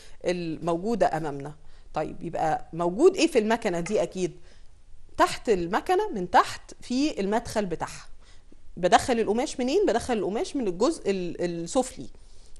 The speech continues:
تمام؟ بيدخل القماش من الجزء السفلي. بيدخل ازاي؟ بيحمله الخطاف اللي هو باللون الاسود اللي احنا شايفينه ده، بيحمل، بيعلق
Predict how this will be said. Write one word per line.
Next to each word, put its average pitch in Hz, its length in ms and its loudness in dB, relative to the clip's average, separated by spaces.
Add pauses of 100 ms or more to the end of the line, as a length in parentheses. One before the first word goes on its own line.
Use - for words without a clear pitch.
تمام؟ 226 380 0
بيدخل 190 380 2
القماش 214 500 -2
من 170 100 -2
الجزء 196 360 2
السفلي. - 440 -4 (460)
بيدخل 202 340 -2
ازاي؟ 285 580 4
بيحمله 226 680 4
الخطاف 214 640 4
اللي 185 160 0
هو 214 260 4
باللون 185 340 0
الاسود 370 580 0
اللي 202 140 -2
احنا 214 200 -2
شايفينه 202 440 -2
ده، 220 160 4 (400)
بيحمل، 294 640 4
بيعلق 247 640 8